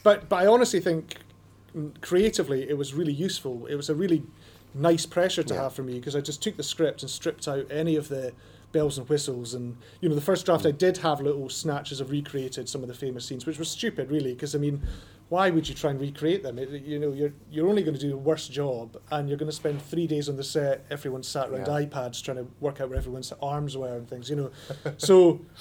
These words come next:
Speaker 1: I immediately took out all that stuff, and it definitely made it better. It
Speaker 2: Mm.
Speaker 1: became much more stripped back, and it was much more about dressing rooms and corridors
Speaker 2: It just
Speaker 1: and
Speaker 2: felt focused, didn't
Speaker 1: Yeah,
Speaker 2: it?
Speaker 1: exactly,
Speaker 2: It
Speaker 1: yeah,
Speaker 2: really
Speaker 1: it's
Speaker 2: felt
Speaker 1: more of a character study,
Speaker 2: Yeah,
Speaker 1: I think.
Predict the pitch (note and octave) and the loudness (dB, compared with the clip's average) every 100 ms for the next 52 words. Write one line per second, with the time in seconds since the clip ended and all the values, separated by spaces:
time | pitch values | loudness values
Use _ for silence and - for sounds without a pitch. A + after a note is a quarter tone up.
0 | - D#3+ F#3+ G#3 F#3 G3 E3 D3+ E3+ D#3 | -2 2 4 4 2 2 2 6 6 6
1 | D3 - E3 D3 D3 D3 F#3+ F3 C#3 C#3+ | 2 2 2 2 -2 0 2 0 0 0
2 | C#3+ - C3+ C3+ B2 G#2+ G#2+ G2 D3 D3 | 0 -2 -4 -4 -6 -6 -4 -2 0 -2
3 | D3 C3 - D#3 - B2+ B2+ - C3 A#2+ | -4 -6 -4 -2 -2 -6 -6 -8 -10 -8
4 | B2 - - - - - D3 - D3+ C3 | -10 -12 -16 -20 -20 -6 -4 -4 -6 -6
5 | A#2+ B2+ A#2+ - - - - C#3+ D#3 D#3 | -6 -6 -8 -12 -18 -12 -10 0 2 2
6 | - C#3 C3 B2+ A#2+ D3 B2+ B2 A#2 A#2 | 2 0 -2 -4 -2 -2 -2 -4 -8 -6
7 | B2+ - E3+ C#3 - D3 C#3+ B2+ - C3 | -6 2 2 2 2 0 0 -6 -6 2
8 | G3+ F3+ F3 D3 C3 A#2+ C3 B2 B2+ - | 2 4 4 2 0 -4 -4 -4 -6 0
9 | C#3+ B2+ A#2+ C#3 C3 - B2 B2 G#2+ F2+ | 2 0 -4 -6 -8 -8 -8 -4 -4 -6
10 | A2 | -10